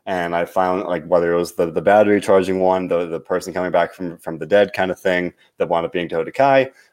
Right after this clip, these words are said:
Um, hopefully this won't be too, too drawn out. That's just saying, let's how, let's see how it plays out, 'cause there's really no way to know.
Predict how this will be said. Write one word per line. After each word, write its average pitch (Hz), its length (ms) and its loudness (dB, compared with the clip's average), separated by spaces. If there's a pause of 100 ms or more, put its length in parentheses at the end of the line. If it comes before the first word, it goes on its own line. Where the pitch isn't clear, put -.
(120)
Um, 98 480 4
hopefully 120 320 2
this 107 240 -2
won't 95 160 -4
be 95 160 -4
too, 95 240 -10
too 98 160 -8
drawn 87 300 -2
out. 92 300 0 (200)
That's 101 160 -4
just 98 140 -10
saying, 95 100 -4
let's 92 140 -4
how, 95 140 0
let's 87 180 -2
see 123 80 -2
how 151 120 2
it 202 80 -4
plays 87 200 -2
out, 69 180 -8
'cause - 140 -18
there's 82 500 -8
really 104 140 0
no 92 80 -2
way 87 100 0
to 82 100 -4
know. 82 400 -2